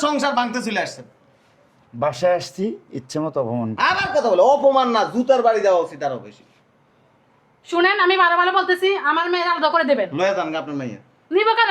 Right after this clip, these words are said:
Speaker 3: বিয়ে দিছি কি নিবে জানো?
Speaker 1: বা-, বাইরে লাগলে আর একটা বিয়ে করো।
Speaker 3: এটা তো আপনাদের স্বভাব হয়েছে।
Speaker 1: ওয়ান টাইমের ব্যাপার। আর এই যে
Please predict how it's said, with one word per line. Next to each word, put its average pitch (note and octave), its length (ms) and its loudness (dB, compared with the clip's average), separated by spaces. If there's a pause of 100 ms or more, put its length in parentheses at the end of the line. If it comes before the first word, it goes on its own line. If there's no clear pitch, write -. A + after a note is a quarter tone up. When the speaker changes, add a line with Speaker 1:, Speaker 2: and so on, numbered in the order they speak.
Speaker 3:
বিয়ে G4 160 -2
দিছি A4 180 0
কি A4 120 0
নিবে G#4 200 -2
জানো? A4 120 2
Speaker 1:
বা-, - 260 -4 (400)
বাইরে F3 380 -2
লাগলে G3 240 -4
আর D#3 140 -4
একটা E3 200 -6
বিয়ে B2+ 200 -4
করো। G2 140 -14 (1200)
Speaker 3:
এটা F4 140 -2
তো G4 60 0
আপনাদের G4 260 0
স্বভাব F4 260 -2
হয়েছে। F#4 220 -2 (140)
Speaker 1:
ওয়ান F3 300 -2 (100)
টাইমের F3 300 2
ব্যাপার। G#2+ 220 -4 (1300)
আর D3 140 -4
এই G#3 100 -2
যে C4 80 -2